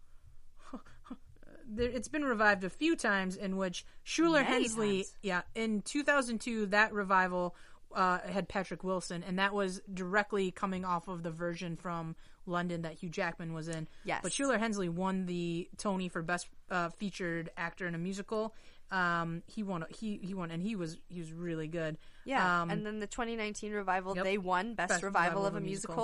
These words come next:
Speaker 1: Musical.
Speaker 2: They won, uh,
Speaker 1: And
Speaker 2: Ali
Speaker 1: Ali
Speaker 2: Stroker
Speaker 1: Stroker.
Speaker 2: won,
Speaker 1: Yeah.
Speaker 2: uh, Best Featured Actress in a Musical.
Speaker 1: She was great.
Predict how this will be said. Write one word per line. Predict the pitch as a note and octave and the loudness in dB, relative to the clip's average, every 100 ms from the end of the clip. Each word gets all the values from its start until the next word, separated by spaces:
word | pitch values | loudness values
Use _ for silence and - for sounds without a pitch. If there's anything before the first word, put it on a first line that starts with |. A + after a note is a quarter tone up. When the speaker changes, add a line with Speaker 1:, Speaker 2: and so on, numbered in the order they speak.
| B3 C#4 | 2 0
Speaker 1:
Musical. | G3 | -4
Speaker 2:
They | F3+ F#3+ | -4 -4
won, | F3+ F3 F#3 F#3+ G3+ F3+ | -4 -2 -2 -2 -4 -2
uh, | F3 E3+ - | 0 -2 0
Speaker 1:
And | F#3+ | 6
Speaker 2:
Ali | A3 | 6
Speaker 1:
Ali | F#3 F#3 | 6 4
Speaker 2:
Stroker | B3+ B3+ A#3 E3+ | 4 6 6 4
Speaker 1:
Stroker. | E3+ | 2
Speaker 2:
won, | E3 D#3 F#3 | 2 0 -4
Speaker 1:
Yeah. | E3+ E3+ - F3+ | -10 -12 -2 -2
Speaker 2:
uh, | F3 - | -2 0
Best | F#3 F3+ - | 0 0 -4
Featured | C#4 - A#3+ | -4 -2 0
Actress | A3 A#3 A3+ | 0 -4 -6
in | D#3 | -6
a | G3 | -6
Musical. | F#3+ G3+ G#3 A3+ C4 - - _ | -6 -8 -6 -6 -6 -14 -20 _
Speaker 1:
She | - | -4
was | G3 | -2
great. | F3 D#3 | -2 -6